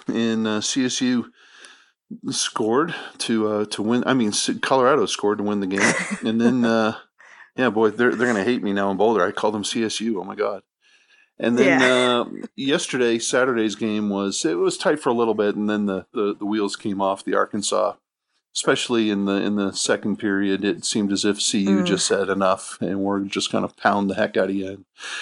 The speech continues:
Speaker 1: that would turn out to be a six to two win, uh, but it was, what, five to one after two? It was,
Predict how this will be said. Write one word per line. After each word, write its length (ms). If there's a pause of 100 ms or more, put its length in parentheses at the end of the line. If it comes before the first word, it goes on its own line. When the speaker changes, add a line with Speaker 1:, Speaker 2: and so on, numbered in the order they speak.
(180)
Speaker 1:
that 140
would 160
turn 180
out 100
to 80
be 40
a 60
six 320
to 100
two 200
win, 380 (280)
uh, 200
but 100
it 60
was, 260
what, 240
five 260
to 80
one 260
after 240
two? 300
It 80
was, 200